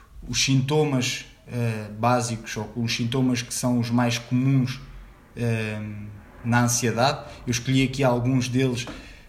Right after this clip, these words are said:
Eh, muitos de nós depois também temos a experiência, eh, é muito, é, é, é bastante pessoal. Há pessoas que referem mais uns sintomas, outras pessoas referem mais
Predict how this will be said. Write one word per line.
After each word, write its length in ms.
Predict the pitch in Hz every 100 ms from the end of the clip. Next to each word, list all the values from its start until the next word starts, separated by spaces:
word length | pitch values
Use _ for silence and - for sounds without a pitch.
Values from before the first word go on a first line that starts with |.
| - -
Eh, 360 | 117 117 110
muitos 380 | 110 120 127 123
de 80 | 123
nós 180 | 127 120
depois 220 | 131 123
também 220 | 123 123
temos 400 | 120 123 117 - -
a 20 |
experiência, 800 | 113 - 117 127 123 - 107 107
eh, 280 | 110 107 107 101 101 101 - - - -
é 80 | -
muito, 640 | 117 123 123 117 110 104 104
é, 440 | 113 117 110 107
é, 40 |
é 20 | 113
bastante 420 | 117 - 120 120
pessoal. 640 | - - 113 127 139 - - - - - -
Há 120 | -
pessoas 260 | 117 - 120
que 560 | 120 - - - - -
referem 320 | - 127 123
mais 200 | 120 120
uns 140 | 117
sintomas, 500 | - 104 143 131 117
outras 200 | 113 113
pessoas 200 | - 117
referem 340 | - - 120 117
mais 480 | 113 110 101 -